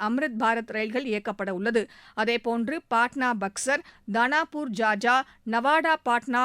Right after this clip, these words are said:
மற்றும் இஸ்லாம்பூர் பாட்னா இடையே நான்கு பயணியர் ரயில் சேவைகள் இயக்கப்பட இருப்பதாக அவர் கூறியுள்ளார். இந்த புதிய ரயில் சேவைகள் குறைந்த மற்றும்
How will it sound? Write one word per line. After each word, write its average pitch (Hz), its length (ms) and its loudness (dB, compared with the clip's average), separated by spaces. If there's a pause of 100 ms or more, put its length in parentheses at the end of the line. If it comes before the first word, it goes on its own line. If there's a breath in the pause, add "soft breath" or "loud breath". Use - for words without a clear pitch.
மற்றும் 233 460 -2 (300 soft breath)
இஸ்லாம்பூர் 330 760 -2
பாட்னா 262 420 -2
இடையே 226 320 0 (200)
நான்கு 247 360 0 (100)
பயணியர் 294 520 0
ரயில் 247 280 -4
சேவைகள் 247 440 -2
இயக்கப்பட 233 480 -2
இருப்பதாக 226 440 -4
அவர் 185 280 -6
கூறியுள்ளார். 202 540 0 (280 loud breath)
இந்த 285 280 0
புதிய 302 380 -4
ரயில் 285 340 -2
சேவைகள் 254 480 -2
குறைந்த 285 420 -2
மற்றும் 247 420 -2